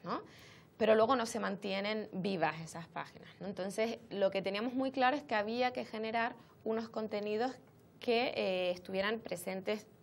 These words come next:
todas las semanas, ¿no? Y, y no caer en ese olvido, digamos, o en una informalidad, porque al final si ves que aparecen,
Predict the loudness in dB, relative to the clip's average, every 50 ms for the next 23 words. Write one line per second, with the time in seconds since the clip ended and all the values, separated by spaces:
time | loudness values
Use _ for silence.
0 | -20 -20 0 4 6 6 6 4 0 -4 -4 -4 -6 -6 -6 -8 -8 -10 -12 -10
1 | -6 -4 -4 -2 0 0 0 0 0 2 4 4 4 4 2 0 -2 -2 -4 -4
2 | -4 -2 -2 0 0 0 0 2 2 2 2 2 0 -2 -2 -4 -4 -4 -4 -4
3 | -6 -10 -12 -18 -20 -20 -20 -20 -20 -2 4 6 6 6 6 4 2 0 -2 0
4 | 0 -2 0 0 0 0 2 4 6 6 6 4 2 -2 -2 -2 -2 -2 -2 -4
5 | -4 -4 -4 -4 -6 -4 -2 -2 -2 -2 -4 -6 -2 0 0 0 0 0 -4 -6
6 | -6 -6